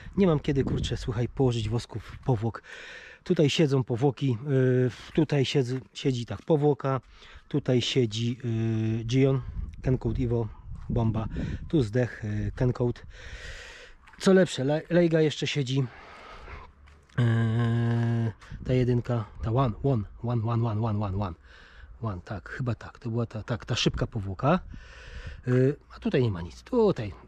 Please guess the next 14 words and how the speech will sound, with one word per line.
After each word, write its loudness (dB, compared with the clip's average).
tutaj 2
po 4
prostu 4
ładuje. 4
No 6
dobra, 4
to 2
co? -10
Lecimy. 2
Zobaczmy, -2
pierwsze -4
rozprowadzenie. 0
Ciekawy -6
jestem. 0